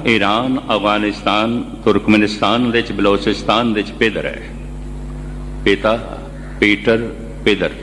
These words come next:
ਪਿਓ ਨੂੰ ਕਹਿੰਦੇ ਨੇ। ਪੀਟਰ, ਪਿਤਾ ਔਰ ਪਿਦਰ, ਇਹ ਤਿੰਨੇ ਸ਼ਬਦ ਬੜੇ ਨੇੜੇ ਨੇ।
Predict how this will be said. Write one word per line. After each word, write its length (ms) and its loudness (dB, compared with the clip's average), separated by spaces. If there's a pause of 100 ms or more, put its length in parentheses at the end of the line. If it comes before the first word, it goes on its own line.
(600)
ਪਿਓ 160 4
ਨੂੰ 140 0
ਕਹਿੰਦੇ 280 -6
ਨੇ। 180 -10 (1300)
ਪੀਟਰ, 360 4 (640)
ਪਿਤਾ 400 2 (1500)
ਔਰ 180 4
ਪਿਦਰ, 460 2
ਇਹ 80 0
ਤਿੰਨੇ 320 4
ਸ਼ਬਦ 280 2
ਬੜੇ 200 4
ਨੇੜੇ 340 2
ਨੇ। 140 -10